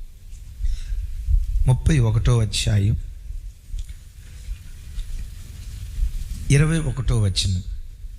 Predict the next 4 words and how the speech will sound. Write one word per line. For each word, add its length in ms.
నాతో 240
కలిసి. 500
"ఇస్రాయేలు 600
కుమారి, 920